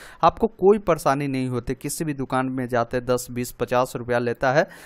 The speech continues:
फटाक से आपकी आधार कार्ड निकाल देते हैं, पैन कार्ड निकाल देते हैं। कारण क्या है कि वो चीज़ें जो है बिल्कुल डिजिटलाइजेशन है, वो ऑनलाइन वो, अ, संरक्षण है, वहाँ पर कहीं ना कहीं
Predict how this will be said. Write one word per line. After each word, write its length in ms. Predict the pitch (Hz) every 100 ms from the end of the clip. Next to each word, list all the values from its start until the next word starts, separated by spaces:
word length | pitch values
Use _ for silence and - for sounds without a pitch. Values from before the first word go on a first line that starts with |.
| - -
फटाक 280 | 147 156 -
से 120 | 151
आपकी 240 | 131 -
आधार 320 | 120 107 113
कार्ड 260 | 117 123 120
निकाल 340 | 113 107 110
देते 260 | 110 113 120
हैं, 100 | 120
पैन 180 | 107 110
कार्ड 220 | 127 117
निकाल 320 | 117 110 107
देते 220 | 113 107 120
हैं। 100 | -
कारण 280 | 127 160 190
क्या 220 | - 143
है 100 | 113
कि 140 | -
वो 280 | 156 143 175 185 -
चीज़ें 380 | 139 135 175 196
जो 140 | 143
है 220 | 135 214 - - - 139
बिल्कुल 300 | 180 247 233
डिजिटलाइजेशन 1300 | 165 160 160 151 139 131 135 135 120 123 - 180
है, 140 | 147 196
वो 300 | 185 202 -
ऑनलाइन 460 | 165 170 175 190 233 - - -
वो, 180 | 151 156
अ, 140 | 135 135
संरक्षण 640 | - 165 170 170 214 151
है, 140 | 123
वहाँ 280 | 135 139 147
पर 220 | 156 165 - - _
कहीं 220 | 160 165 190
ना 120 | 180
कहीं 300 | 175 180